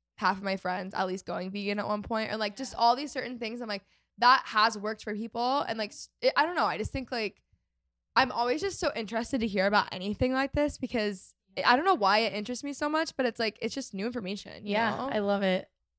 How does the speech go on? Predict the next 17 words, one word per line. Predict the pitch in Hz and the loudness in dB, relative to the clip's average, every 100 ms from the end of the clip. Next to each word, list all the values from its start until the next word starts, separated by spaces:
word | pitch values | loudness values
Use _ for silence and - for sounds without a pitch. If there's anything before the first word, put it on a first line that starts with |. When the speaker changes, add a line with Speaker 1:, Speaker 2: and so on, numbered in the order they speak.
| _ _ 214 | _ _ -6
Speaker 2:
I | 233 | 0
agree | 277 208 226 | 0 2 -2
with | 254 | -2
you | 226 208 | -4 -2
one | 202 208 | -2 0
hundred | 202 208 | 2 2
percent | 220 214 202 208 | 2 0 0 0
though. | - 196 214 | 0 -2 0
It's | 220 220 | 0 2
like, | 226 208 | 2 4
not | 208 226 | 6 6
only | 269 302 320 | 4 0 -2
is | 294 - | -2 -2
fitness | - - 196 - 254 277 277 - - | -6 -6 -6 0 2 2 -2 -6 -6
so | - - 269 277 | -4 2 2 2
individualized, | 277 277 285 294 294 294 302 262 | 0 0 0 0 2 2 0 2
like, | 233 196 | 2 2